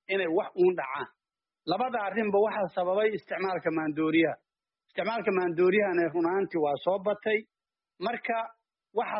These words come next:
sababaya intaasoo dhanba oo ay intay u midoobaan ay wax u dhacayaan waxa waaye asal ahaan isticmaalka maandooriyaha. Inta maandooriya isticmaalkiisa uu jirana amni waa adag tahay sida lagu helo. Waxaan rabaa, een, degmooyinka qaar,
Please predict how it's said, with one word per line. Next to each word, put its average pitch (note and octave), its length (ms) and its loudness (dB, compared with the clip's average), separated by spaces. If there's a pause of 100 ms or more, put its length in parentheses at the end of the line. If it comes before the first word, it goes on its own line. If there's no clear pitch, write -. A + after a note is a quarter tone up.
sababaya G3 580 0
intaasoo F#3+ 480 -2
dhanba F#3 340 -4
oo E3 260 -2
ay E3 140 -2
intay E3 220 2
u G#3 120 0
midoobaan F3 560 2
ay D3+ 120 -2
wax D#3 180 0
u E3 80 -10
dhacayaan F3+ 380 -2
waxa D3 180 -2
waaye A3 380 2 (560)
asal F3+ 360 -4
ahaan G#3+ 420 -2 (460)
isticmaalka F3+ 540 -4
maandooriyaha. D#3 640 2 (480)
Inta A#3 180 0
maandooriya G#3 420 2
isticmaalkiisa G3 600 -2
uu F3 140 -2
jirana F3+ 380 0
amni F#3+ 200 0
waa F3+ 200 4
adag G#3 220 -2
tahay G#3 240 -2 (440)
sida G#3 240 2
lagu F3 240 4
helo. C3+ 200 0 (540)
Waxaan F#3+ 200 -2
rabaa, G#3 420 0
een, E3 460 4 (520)
degmooyinka G3+ 760 2 (120)
qaar, F3 320 -2